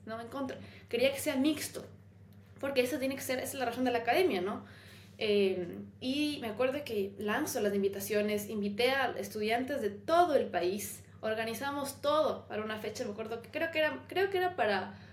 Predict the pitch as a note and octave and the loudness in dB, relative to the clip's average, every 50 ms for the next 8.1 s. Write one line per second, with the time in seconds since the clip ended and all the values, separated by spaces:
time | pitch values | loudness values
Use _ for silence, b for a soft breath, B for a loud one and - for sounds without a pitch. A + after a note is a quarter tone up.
0 | B B - G3+ G3 F#3+ G#3 A3+ A#3 A#3+ A3+ G#3 G3 G3 G3+ F#3+ F#3+ - - G3 | B B 0 0 0 2 4 4 4 4 4 2 2 2 2 0 0 -2 -6 -6
1 | G3+ G3+ - G3 - - - G#3 B B B B B B B B A3+ A3 A3+ A#3 | -6 -6 -6 -8 -8 -8 -10 -10 B B B B B B B B -4 -4 -2 -2
2 | A3+ - C#4+ C#4 C#4 C#4 - - D4 C#4+ C4 G#3+ G3 G3 - - - - - - | -2 -2 -2 -4 -4 -6 -2 -2 0 0 2 0 -2 -8 -10 -14 -18 -20 -20 -20
3 | B B B B B B - - - A#3 A#3 B3 B3+ C4 C#4 C#4+ C#4+ C#4+ C#4+ - | B B B B B B -20 -14 -10 -8 -4 -2 -2 -2 -2 -2 -4 -4 -6 -8
4 | - - - - - - - - - A3 G#3+ G#3 G#3+ G#3 G#3 A3+ A#3 A#3 A#3+ A#3+ | -8 -14 -18 -18 -20 -18 -10 -2 -2 0 0 2 0 -2 0 0 -2 0 0 -2
5 | A#3+ A#3 G#3+ G#3 G3+ G3 F#3 F3+ F3+ F3+ F3+ - - G3+ G3+ G3+ - - G#3+ G3+ | 0 0 2 4 4 2 2 0 -2 -2 -4 -4 -4 -6 -6 -6 -4 0 2 4
6 | G3 F#3+ F#3 F#3 F#3 F3+ F#3 F#3 G3 - - - - - - G3+ G#3 G3+ - A3 | 4 4 2 -2 -4 -6 -8 -10 -10 -12 -14 -18 -20 -12 -6 -4 -2 -2 -2 -2
7 | G3+ G3 G3 G3 - C4 C#4 B3+ A3+ G#3 G3 A3 G#3+ G3+ G3+ G3+ G#3 A#3 C#4 - | -2 -2 -2 -4 -4 -4 -6 -4 -4 0 2 2 2 2 2 2 2 2 0 -2
8 | - - | -6 -12